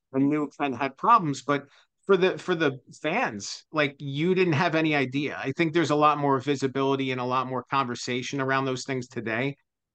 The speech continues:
Um, back then it was, if you're showing up, you're ready to go, you're gonna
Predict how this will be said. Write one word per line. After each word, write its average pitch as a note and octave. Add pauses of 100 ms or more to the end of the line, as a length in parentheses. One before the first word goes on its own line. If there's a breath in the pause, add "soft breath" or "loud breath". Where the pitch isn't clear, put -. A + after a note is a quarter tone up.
Um, B2
back C#3
then C#3
it D3
was, A#2+ (100)
if B2+
you're C#3
showing C#3
up, C#3+
you're C3+
ready C3+
to B2
go, B2+
you're B2
gonna B2